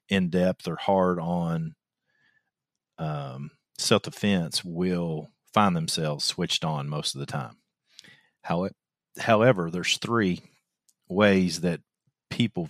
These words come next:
typically bring about physical assault on others. It's predator-based, uh, opportunity-based, and then the last one is assassination. Predator-based,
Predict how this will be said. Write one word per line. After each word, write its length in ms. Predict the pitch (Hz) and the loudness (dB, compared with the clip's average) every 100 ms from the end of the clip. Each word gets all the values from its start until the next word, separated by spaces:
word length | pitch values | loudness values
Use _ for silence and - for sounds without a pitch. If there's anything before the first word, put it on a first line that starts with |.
| _ | _
typically 800 | - 135 117 104 - 87 87 85 _ - - - - _ 82 | 0 2 2 -2 -2 -2 -2 -4 _ -20 -20 -20 -20 _ -10
bring 320 | 80 101 101 | 0 4 4
about 340 | 90 87 73 | 4 2 2
physical 420 | - 107 - 92 | 0 0 0 -2
assault 400 | 87 - 95 87 | -2 2 4 2
on 200 | 80 80 | 0 -4
others. 340 | 85 85 143 - | -4 -4 -6 -6
It's 300 | 160 - - _ | -4 -2 -4 _
predator-based, 1000 | - 113 104 104 98 101 95 92 - - _ _ _ _ _ _ _ | 0 0 0 -2 2 4 4 2 -4 -8 _ _ _ _ _ _ _
uh, 180 | 82 73 - | -8 -6 -4
opportunity-based, 1200 | 87 - - 95 87 85 82 80 80 - - - _ _ _ _ - | -4 -4 -4 -2 0 0 0 0 0 -4 -6 -10 _ _ _ _ -6
and 160 | 85 | -4
then 520 | 82 82 82 82 78 - _ _ | -2 -2 -2 -4 -6 -12 _ _
the 140 | - 82 | -8 -2
last 400 | 82 87 85 - | 0 2 0 -4
one 140 | 80 | -6
is 160 | 78 73 | -6 -4
assassination. 800 | 73 85 78 - 71 71 - - _ _ - _ _ _ | 0 2 0 -2 -4 -6 -8 -10 _ _ -20 _ _ _
Predator-based, 1040 | - 143 135 104 90 90 90 87 - - | 4 6 6 2 2 2 2 2 0 -6